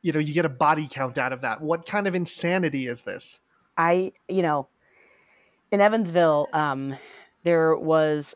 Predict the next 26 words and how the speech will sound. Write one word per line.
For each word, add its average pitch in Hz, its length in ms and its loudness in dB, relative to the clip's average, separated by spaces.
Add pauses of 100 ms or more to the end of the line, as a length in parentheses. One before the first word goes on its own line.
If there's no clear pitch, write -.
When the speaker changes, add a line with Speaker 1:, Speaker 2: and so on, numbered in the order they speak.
Speaker 2:
a - 40 -6
couple 185 360 0
of 156 140 0
fatal 320 680 -4
accidents. 240 920 0
Um, 156 340 -2
one 359 320 2
of 339 80 2
them, 190 340 4
I - 80 -2
will 190 260 4
give 233 280 2
credit, 175 380 6
was 170 320 4
a 208 60 4
bow 185 260 6
and 233 80 2
arrow 220 320 6
shooting 156 520 -4
where 156 180 -4
a 160 60 -4
guy 165 240 2
killed 170 300 0
somebody 165 360 2
else, 160 300 0
but 175 220 4